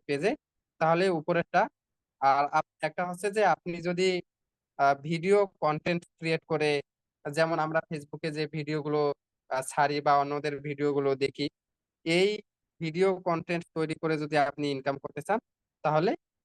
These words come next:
নিচেরটায় ক্লিক করতে হবে। তাহলে আমি নিচেরটায় ক্লিক করলাম। এবার কন্টিনিউতে ক্লিক করলাম। কন্টিনিউতে ক্লিক করার পরে এখানে চাচ্ছে আমার একটা প্রোফাইল ফটো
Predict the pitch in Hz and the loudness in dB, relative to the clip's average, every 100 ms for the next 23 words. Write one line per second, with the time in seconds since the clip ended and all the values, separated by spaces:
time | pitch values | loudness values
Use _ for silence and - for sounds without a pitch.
0 | - 170 190 208 - - 170 160 147 - | -6 -2 0 0 -4 -4 -4 -4 -4 -6
1 | 131 - 131 117 - 147 185 190 208 190 | -6 -6 -8 -6 -2 2 4 4 2 0
2 | 170 202 - 202 135 - 131 120 110 - | -2 -4 -4 -4 -4 -8 -8 -6 -8 -10
3 | _ _ _ - 156 202 - 170 175 156 | _ _ _ -2 2 2 0 -4 -2 -6
4 | 151 151 - 131 - 120 113 113 _ _ | -4 -6 -6 -8 -8 -8 -8 -12 _ _
5 | _ _ _ _ - 160 - - 175 175 | _ _ _ _ -6 -6 -6 -4 -2 0
6 | 185 180 175 180 175 180 180 277 - _ | -2 -2 0 2 2 2 0 0 -6 _
7 | _ - 151 165 160 160 160 151 - 151 | _ -10 -4 -2 0 0 -2 -2 -2 -2
8 | - - 185 247 _ _ _ _ _ _ | -2 -2 -2 -2 _ _ _ _ _ _
9 | _ _ _ _ 160 160 160 - 165 156 | _ _ _ _ 0 2 2 0 0 0
10 | 156 _ _ _ _ _ _ _ _ _ | -4 _ _ _ _ _ _ _ _ _
11 | _ _ _ _ _ - 185 180 180 175 | _ _ _ _ _ -2 0 2 0 0
12 | 170 - | -6 -4